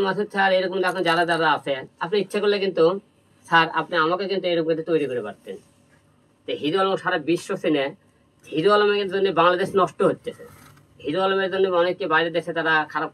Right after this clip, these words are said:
কথা বলতেছে, present করতেছে হিরো আলমের জন্যে, কিন্তু এই খারাপটা লোকটা একদম যেহেতু বাংলাদেশ আমার কারণে নষ্ট হচ্ছে, আমার কারণে রুচি নষ্ট হচ্ছে মানুষের, স্যার আপনি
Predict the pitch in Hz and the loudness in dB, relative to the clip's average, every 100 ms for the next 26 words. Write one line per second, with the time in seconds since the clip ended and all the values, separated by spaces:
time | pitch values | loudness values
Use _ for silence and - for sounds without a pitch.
0 | 143 151 147 143 143 143 139 - 151 160 | -8 -8 -8 -8 -6 -6 -4 -2 0 0
1 | 156 - 151 139 127 147 143 143 139 131 | 0 -6 -6 -4 -4 -4 -4 -4 -6 -8
2 | _ _ 135 127 120 - _ _ _ _ | _ _ -2 0 -2 -4 _ _ _ _
3 | _ _ 240 233 233 - 208 208 - 208 | _ _ 2 6 6 6 0 0 0 2
4 | 196 185 208 196 196 165 196 190 175 185 | 2 0 -2 0 0 0 -2 2 2 4
5 | 202 220 - 226 240 254 240 220 190 185 | 2 -2 0 4 4 8 6 6 2 0
6 | 165 180 165 220 233 233 208 196 196 175 | -2 2 4 4 2 2 4 2 2 0
7 | 156 175 151 156 143 139 135 151 - _ | 0 -2 -2 -2 -4 -4 -6 -8 -10 _
8 | _ - _ 214 214 202 | _ -20 _ 2 4 4